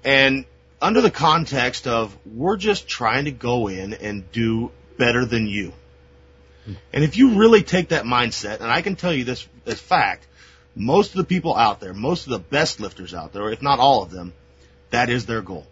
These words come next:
Speaker 1: Their sole goal really is, you know, they've, they've been in it for years, and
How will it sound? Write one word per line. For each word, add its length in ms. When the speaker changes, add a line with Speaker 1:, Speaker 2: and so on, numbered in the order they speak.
Speaker 1:
Their 720
sole 440
goal 360
really 460
is, 540
you 140
know, 200
they've, 280
they've 220
been 160
in 140
it 200
for 100
years, 540
and 280